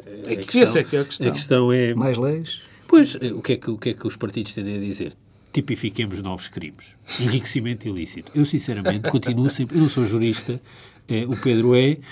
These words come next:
Speaker 1: eh, mas eu não sei o que é o crime de enriquecimento ilícito. Eu acho que, quer dizer, eh, há um ilícito que, que leva ao enriquecimento. Agora, o crime de enriquecimento ilícito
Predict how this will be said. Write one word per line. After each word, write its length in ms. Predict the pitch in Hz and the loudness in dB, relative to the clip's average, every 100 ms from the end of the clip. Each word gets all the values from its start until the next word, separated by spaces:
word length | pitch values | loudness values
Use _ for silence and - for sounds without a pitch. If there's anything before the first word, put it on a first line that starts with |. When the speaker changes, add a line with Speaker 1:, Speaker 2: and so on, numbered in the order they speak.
| - - | -12 0
Speaker 1:
eh, 160 | 170 170 | 0 4
mas 240 | 185 - | 2 2
eu 100 | 208 | 2
não 140 | 214 202 | 4 2
sei 160 | 247 | 2
o 60 | 220 | 0
que 100 | 240 | -2
é 40 | |
o 60 | 226 | -2
crime 240 | - 226 | -2 0
de 60 | 220 | 0
enriquecimento 580 | 196 214 - 214 214 240 | 0 -2 -4 -2 -2 0
ilícito. 520 | 233 226 - 208 - - - 160 | 0 0 0 -4 -6 -14 -6 0
Eu 160 | 160 | 2
acho 180 | 165 147 | 4 2
que, 60 | - | -4
quer 60 | - | -2
dizer, 300 | 165 127 - | 2 0 0
eh, 240 | 131 127 123 - - | -2 -2 -6 -16 0
há 100 | - | 6
um 220 | - 202 202 | 8 8 8
ilícito 640 | 196 208 269 - 285 285 | 8 10 8 8 4 2
que, 140 | - 208 - - | -6 -8 -8 -8
que 80 | - | 2
leva 300 | 233 254 262 | 8 8 8
ao 100 | 285 | 6
enriquecimento. 480 | 269 247 - 247 226 | 4 2 -2 -4 0
Agora, 180 | 226 - | 0 2
o 60 | 208 | 0
crime 260 | - 269 247 | 2 0 2
de 60 | 214 | 0
enriquecimento 580 | 170 180 - 175 170 151 | 0 -2 0 2 4 2
ilícito 460 | 120 123 170 - | 2 -2 -6 -12